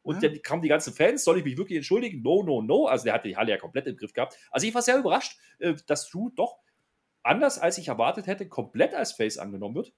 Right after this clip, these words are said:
Speaker 1: Ja, aber ich hätte
Speaker 2: Mhm.
Speaker 1: gedacht, da gibt's ein paar, na, missgünstige <laughs>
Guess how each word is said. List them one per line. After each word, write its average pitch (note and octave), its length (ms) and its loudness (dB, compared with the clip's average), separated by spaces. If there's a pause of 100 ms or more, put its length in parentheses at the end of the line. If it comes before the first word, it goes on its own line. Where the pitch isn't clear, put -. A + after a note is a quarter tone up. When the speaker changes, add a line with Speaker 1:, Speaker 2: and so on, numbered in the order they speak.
Speaker 1:
Ja, A2+ 200 -8
aber A#2+ 120 -2
ich G#2+ 80 -2
hätte G#2 100 2
Speaker 2:
Mhm. A3 60 -2
Speaker 1:
gedacht, G#3 200 -6
da F3 60 -4
gibt's F3 180 -10
ein D#3+ 80 -12
paar, C#3 360 -4
na, A#3 340 -6 (960)
missgünstige C3 1040 -4 (160)
<laughs> - 300 0